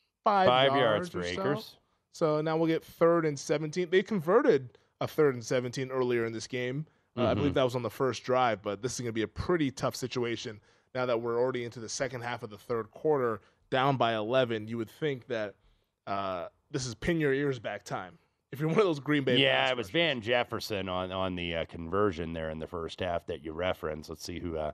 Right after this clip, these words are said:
Speaker 2: Mayfield tries to hit. He's just gonna go
Speaker 1: Oh.
Speaker 2: safety valve to Akers and see if he can make a man miss. He does not.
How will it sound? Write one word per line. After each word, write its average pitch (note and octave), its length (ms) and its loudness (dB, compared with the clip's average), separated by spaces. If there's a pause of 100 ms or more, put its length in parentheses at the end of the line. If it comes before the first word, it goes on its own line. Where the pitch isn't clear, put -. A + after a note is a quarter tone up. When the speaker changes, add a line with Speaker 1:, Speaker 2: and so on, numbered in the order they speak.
(420)
Speaker 2:
Mayfield A2+ 400 0
tries G#2+ 240 0
to F#2+ 60 -6
hit. G2+ 220 0
He's G2 140 0
just G2 180 -6
gonna F2 180 -6
go E2+ 120 -4
Speaker 1:
Oh. E2+ 40 -4
Speaker 2:
safety F#2+ 460 -2
valve F2 320 0
to F2 40 -4
Akers E2+ 500 -4
and E2 140 -8
see F2 140 -8
if D#2+ 100 -8
he F2+ 80 -10
can E2+ 140 -8
make E2+ 160 -6
a E2+ 60 -6
man D#2+ 260 -6
miss. A#2 300 0
He F2 100 -4
does D2 300 -6
not. A#2+ 360 2